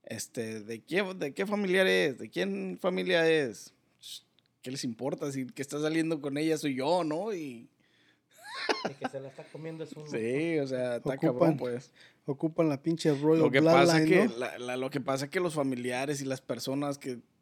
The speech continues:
Speaker 1: cercanas a ti que quieren estar enterados de todo, quieren barrer a la persona, o sea, de, "Eh, ¿qué tiene este puto y qué no tiene? A ver qué le hace falta al güey".
Speaker 3: Y sí.
Speaker 2: Pues sí, güey.
Speaker 1: Y ya cuando estás con alguien que les presentas a alguien, "Uh, ese no te conviene.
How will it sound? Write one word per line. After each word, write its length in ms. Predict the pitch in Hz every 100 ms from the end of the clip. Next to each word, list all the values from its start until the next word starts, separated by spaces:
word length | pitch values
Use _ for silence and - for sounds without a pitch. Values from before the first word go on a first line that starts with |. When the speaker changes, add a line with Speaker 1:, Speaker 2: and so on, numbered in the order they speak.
| _ _ _ _ _
Speaker 1:
cercanas 460 | 151 123 139 156 151
a 100 | 123
ti 120 | 143
que 380 | 151 123 117 113 _ _ _ _ _ _ _ _ _
quieren 260 | - 135 151
estar 260 | 143 143
enterados 500 | 156 151 147 143 160
de 100 | 165
todo, 440 | 170 202 165 165 185
quieren 560 | 139 131 131 131 120 127
barrer 360 | 123 120 135
a 80 | 139
la 200 | 143 139
persona, 500 | 135 117 131 139 160
o 120 | 135
sea, 120 | 127 123
de, 360 | 120 117 113 127 160 196 175 151
"Eh, 60 | 151
¿qué 100 | 165
tiene 200 | 160 156
este 120 | 156
puto 260 | 190 151 156
y 40 |
qué 100 | 151
no 120 | 139
tiene? 280 | 131 120 110
A 40 | 110
ver 100 | 135
qué 80 | 143
le 100 | 143
hace 120 | 143
falta 360 | 139 120 117 113
al 80 |
güey". 240 | 107 110 107 _ - _ -
Speaker 3:
Y 80 | 135
sí. 240 | - -
Speaker 2:
Pues 160 | 120 -
sí, 180 | 175 220
güey. 220 | - - _ 143
Speaker 1:
Y 60 |
ya 160 | 135 170
cuando 240 | 226 220
estás 240 | 202 226 226
con 200 | 233 208
alguien 300 | 226 220 208
que 80 | 175
les 120 | 151
presentas 500 | - 135 190 220 208
a 140 | 196
alguien, 320 | 214 214 247 -
"Uh, 300 | 180 226 226
ese 160 | 196
no 140 | 185 180
te 140 | 180
conviene. 600 | 143 131 170 214 220 226